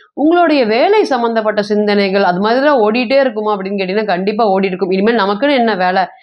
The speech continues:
நமக்குன்னு என்ன வருமானம், அடுத்த கட்ட வளர்ச்சியை நோக்கி போகணும், இனிமேல் நம்ம குடும்பத்தை பார்த்து என்ன பண்றது, யாரு மதிப்பு கொடுத்தாலும் என்ன, மரியாதை கொடுக்காட்டியும் என்ன,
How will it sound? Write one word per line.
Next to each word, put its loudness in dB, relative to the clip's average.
நமக்குன்னு 0
என்ன 0
வருமானம், -2
அடுத்த -2
கட்ட 0
வளர்ச்சியை 0
நோக்கி -2
போகணும், -2
இனிமேல் -2
நம்ம 0
குடும்பத்தை 0
பார்த்து 0
என்ன -2
பண்றது, -2
யாரு 2
மதிப்பு -2
கொடுத்தாலும் -4
என்ன, -4
மரியாதை 2
கொடுக்காட்டியும் -2
என்ன, -4